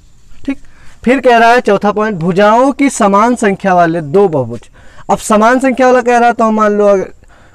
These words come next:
कोई मान सकते हैं चार भुजाएं, पांच भुजाएं, तो मान लो पांच भुजाएं माना है हमने, तो समपंचभुज जब बनाते हैं तो ये को-, भुजा बनाते हैं, फिर यहाँ पर एक सौ आठ अंश का कोण बनाते हैं, फिर यहाँ पर एक सौ आठ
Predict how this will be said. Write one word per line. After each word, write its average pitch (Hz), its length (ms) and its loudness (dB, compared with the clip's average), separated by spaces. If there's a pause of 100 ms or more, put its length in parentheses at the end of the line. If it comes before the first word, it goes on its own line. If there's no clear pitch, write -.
(100)
कोई 214 180 4
मान 226 180 2
सकते 208 200 -4
हैं 208 80 -2
चार 190 280 2
भुजाएं, 180 300 -4
पांच 175 260 0
भुजाएं, 175 420 -4
तो 170 120 -14
मान 175 180 0
लो 185 60 -6
पांच 196 260 0
भुजाएं 160 280 -2
माना 120 260 -4
है 104 60 -10
हमने, 104 200 -14 (560)
तो 170 80 -8 (320)
समपंचभुज 202 640 -2
जब 202 140 -4
बनाते 165 400 -4
हैं 185 100 -6
तो 185 120 -6
ये 160 300 -2 (280)
को-, 156 160 -4
भुजा 143 260 -2
बनाते 165 260 -6
हैं, - 40 -8
फिर 165 120 -4
यहाँ 160 180 -4
पर 156 120 -6
एक 156 80 -8
सौ 156 140 -6
आठ 143 220 -4
अंश 151 120 -8
का 160 120 -10
कोण 156 220 -8
बनाते 151 340 -6
हैं, 165 160 -16 (600)
फिर 147 160 -4
यहाँ 147 240 -2
पर 165 140 -4
एक 165 120 -4
सौ 165 100 -6
आठ 156 240 -6